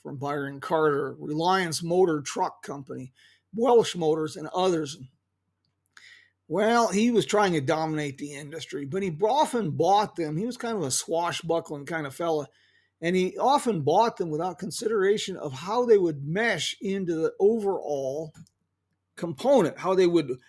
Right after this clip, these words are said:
work as a gear in the machine, if you will. Yeah, so before long, G M found itself saddled with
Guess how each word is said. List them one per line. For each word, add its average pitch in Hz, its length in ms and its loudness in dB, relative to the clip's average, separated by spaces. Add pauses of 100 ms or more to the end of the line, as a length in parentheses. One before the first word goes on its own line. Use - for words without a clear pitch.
(200)
work 233 420 0
as 180 200 4
a 156 120 0
gear 151 720 -2
in 165 200 -6
the 151 40 -6
machine, 156 460 -6
if 135 160 -10
you 143 100 -6
will. 127 300 -6 (1800)
Yeah, 190 380 6
so 262 320 6
before 220 340 6
long, 196 340 2
G 160 220 -4
M 175 160 -6
found 165 260 -6
itself 151 300 -6
saddled 160 500 0
with 143 300 -10